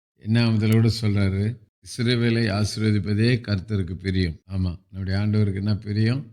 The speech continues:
விருப்பம்? இஸ்ரவேலை ஆசீர்வதிப்பது தான் அவருக்கு பிரியம், அவருக்கு விருப்பம்.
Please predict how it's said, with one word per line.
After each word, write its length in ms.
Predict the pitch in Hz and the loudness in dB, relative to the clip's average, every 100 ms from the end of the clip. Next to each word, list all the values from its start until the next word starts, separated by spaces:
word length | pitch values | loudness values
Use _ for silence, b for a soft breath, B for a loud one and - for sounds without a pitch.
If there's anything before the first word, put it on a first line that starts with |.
| _ _ | _ _
விருப்பம்? 600 | 104 110 110 131 160 - _ | -4 -2 0 -2 -4 -8 _
இஸ்ரவேலை 680 | - - 120 120 113 113 127 | -20 -6 0 4 4 4 2
ஆசீர்வதிப்பது 800 | - 101 92 101 104 101 - 104 | 0 0 0 0 0 0 -2 -2
தான் 120 | 120 | 2
அவருக்கு 260 | 117 101 95 | 2 2 -2
பிரியம், 520 | - 101 104 110 131 | -4 2 4 4 2
அவருக்கு 260 | 98 95 92 | 0 0 2
விருப்பம். 480 | 98 98 95 90 | 2 0 -4 -14